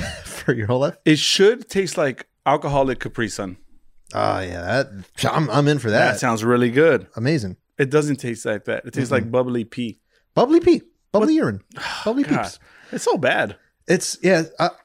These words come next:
Speaker 1: I'm mad that, 'cause like you said, it's people that are pretending to like it,
Speaker 2: Mm-hmm.
Speaker 1: 'cause no one does. But then now with the mimosas, brunch is a popular thing. If you go to brunch, you're fucking cool,
Speaker 2: Yeah,
Speaker 1: right?
Speaker 2: yeah.
Speaker 1: You wake up early on a Sunday, probably still smelling like the sin from the night before.
Speaker 2: It's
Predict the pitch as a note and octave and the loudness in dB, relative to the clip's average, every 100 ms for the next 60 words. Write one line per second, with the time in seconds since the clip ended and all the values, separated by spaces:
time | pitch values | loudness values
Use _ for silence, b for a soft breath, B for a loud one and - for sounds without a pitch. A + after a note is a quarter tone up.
0 | - D3+ D#3 F3+ A3 G#3 F#3+ D#3+ - - | -2 0 2 0 0 2 2 0 -6 -6
1 | D#3 D#3 D#3 C#3+ D3 B2+ - E3+ E3 D3 | 0 2 2 2 0 -2 -2 -4 -2 -2
2 | C3 B2+ A2 B2 A#2 A2+ G#2+ - G2 G2 | -2 -4 -4 -2 -2 -2 -4 -8 -6 -6
3 | G2 C3+ C4+ C#3 D3+ D3 G3 A#3+ B3+ C#3+ | -6 -10 -6 -4 -4 -2 0 2 2 2
4 | A2+ F3 - - _ _ _ B2 D3+ D3 | 0 -2 -8 -18 _ _ _ 0 2 2
5 | E3 E3+ D#3+ _ _ _ _ _ C#3+ D3+ | 0 -2 -4 _ _ _ _ _ -2 0
6 | D#3+ E3+ D3+ C3 A#2+ D3+ D#3 G#2 - - | 0 0 0 -2 0 -2 -2 -8 -12 -12
7 | A2+ B2+ D#3 D#3 D3+ A2+ - A2 G2 G#2+ | -6 -2 -2 -2 -6 -6 -8 -8 -6 -6
8 | G2+ F#2+ - G#2 A2 _ - A#2 F3+ A#3+ | -6 -6 -10 -14 -16 _ -6 -2 0 2
9 | A#3 A#2 C3 D3+ D#3+ - C3 - C3+ A2 | 0 0 0 0 -2 -4 -4 -4 -4 -4
10 | F#2+ F2+ - F#2+ F#2 _ _ - B2+ B2+ | -8 -8 -6 -6 -6 _ _ -4 0 0
11 | D3 _ - B2 F2+ _ G#2 G2+ B2 A#2+ | 0 _ -4 -4 -4 _ -6 0 0 0
12 | B2 - A#2 A2 G#2+ G#2 G2 G#2+ G2 F#2+ | -2 0 2 2 0 -2 -4 -4 -4 -2
13 | F#2 F#2+ b b b C3 A#2 G#2+ A2+ - | -4 -6 b b b 0 0 0 -4 -6
14 | A2 G#2+ G#2 G2 G2 G2+ - G#2 G2+ G2+ | -4 -4 -4 -4 -4 -6 -2 -2 -2 -2
15 | G2 F#2 F2+ - G#2 G2 | -2 -2 -6 -6 0 2